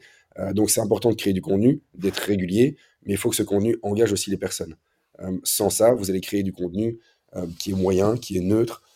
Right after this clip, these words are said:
euh, ce que n'aiment pas les plateformes. Les plateformes attendent de vous, de votre entreprise, que votre contenu intéresse des personnes, qu'elles puissent réagir. Le but, c'est de générer de l'engagement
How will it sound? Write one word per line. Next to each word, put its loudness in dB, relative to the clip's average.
euh, -4
ce -6
que 0
n'aiment 2
pas 2
les 0
plateformes. 2
Les 0
plateformes 0
attendent 0
de -4
vous, -4
de -6
votre -2
entreprise, 0
que -2
votre 2
contenu 0
intéresse 2
des 0
personnes, 4
qu'elles -4
puissent -2
réagir. 2
Le -6
but, -4
c'est -6
de -4
générer 0
de 2
l'engagement 2